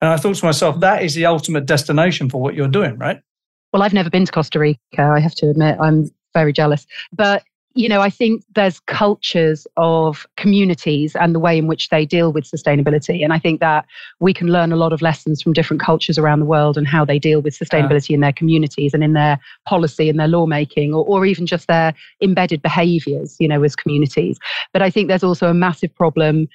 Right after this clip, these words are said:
Speaker 2: in terms of the environment in which they exist. So multinational culture, you know, the way in which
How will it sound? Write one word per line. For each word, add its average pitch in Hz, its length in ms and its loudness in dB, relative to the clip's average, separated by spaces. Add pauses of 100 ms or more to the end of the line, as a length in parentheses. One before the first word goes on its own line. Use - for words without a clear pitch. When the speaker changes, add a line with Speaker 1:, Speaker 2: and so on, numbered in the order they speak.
(300)
Speaker 2:
in 175 200 2
terms 165 360 -2
of 160 220 0
the 156 320 0
environment 170 560 0
in 160 100 0
which 156 220 -4
they 151 160 2
exist. 147 560 -4
So 156 320 2
multinational 165 920 0
culture, 147 640 0
you 175 120 0
know, 156 120 2
the 156 80 -2
way 160 280 0
in 156 100 -2
which - 320 -2